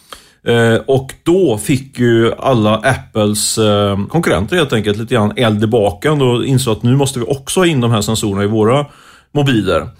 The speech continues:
Och då fanns ju Fingerprint där. När, eftersom den största konkurrenten var uppköpt av Apple så var det Fingerprint var det naturliga valet för, eh, de här stora mobiltelefontillverkarna. Och det är det som har skett nu. Eh, och de har, eh, första kvartalet har de ökat omsättningen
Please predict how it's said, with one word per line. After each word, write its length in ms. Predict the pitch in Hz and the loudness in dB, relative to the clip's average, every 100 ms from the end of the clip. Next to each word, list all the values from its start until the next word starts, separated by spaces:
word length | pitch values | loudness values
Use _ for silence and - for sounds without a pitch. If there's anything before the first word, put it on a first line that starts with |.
| - - - | -20 -20 -2
Och 260 | 131 131 | 0 0
då 120 | - 147 | -2 0
fanns 420 | 196 147 127 - | 2 0 -2 0
ju 340 | 139 135 131 | 2 2 0
Fingerprint 540 | 127 151 117 107 175 202 | -2 -2 -2 -2 -4 -2
där. 320 | 127 98 104 | -2 -2 -2
När, 140 | 120 123 | -2 -2
eftersom 240 | 117 127 | -2 0
den 140 | 127 | 0
största 300 | 120 139 131 | 0 -2 -2
konkurrenten 460 | 113 139 165 131 131 | -4 -2 0 0 0
var 60 | 131 | 0
uppköpt 360 | 135 - 104 | 0 -4 -2
av 60 | 123 | -2
Apple 340 | 113 - 120 | -4 -4 -6
så 80 | 135 | 0
var 80 | 143 | 0
det 60 | |
Fingerprint 480 | 131 131 110 147 160 | 2 0 0 -2 -2
var 80 | 147 | -2
det 60 | 120 | 0
naturliga 480 | 117 - 127 107 | -2 -2 0 0
valet 500 | 107 226 98 107 170 - - | 2 2 0 0 -2 -6 -16
för, 720 | - - 117 104 101 101 101 98 | -12 -2 2 2 2 0 0 0
eh, 60 | 104 | 0
de 120 | 107 | -2
här 100 | 104 | -2
stora 380 | 92 107 95 101 - _ _ 110 110 113 - 98 | -2 -4 -4 -6 -14 _ _ -4 0 0 -2 -6
mobiltelefontillverkarna. 1200 | 101 95 95 95 90 87 - 95 87 - 87 80 - _ - | -4 -4 -4 -4 -6 -8 -4 -2 -2 -6 -10 -10 -12 _ -14
Och 80 | - | -2
det 60 | 131 | 0
är 140 | 143 | 2
det 60 | 175 | 0
som 120 | - | 0
har 40 | 143 | -4
skett 300 | - - - | -2 -6 -4
nu. 240 | 135 104 101 - 120 | -2 -2 -2 -6 -2
Eh, 220 | 113 110 | 2 2
och 280 | 107 127 - | 0 -2 -2
de 180 | 127 123 | 0 2
har, 340 | 123 117 110 90 - _ 107 | 2 2 0 -2 -8 _ -6
eh, 100 | 107 | -4
första 260 | 147 139 | -2 -2
kvartalet 420 | 135 165 165 139 | -2 0 2 0
har 80 | 139 | 0
de 160 | 131 135 | -2 0
ökat 280 | 123 120 123 | -2 -4 -4
omsättningen 520 | 113 113 107 120 | -4 -4 -4 -4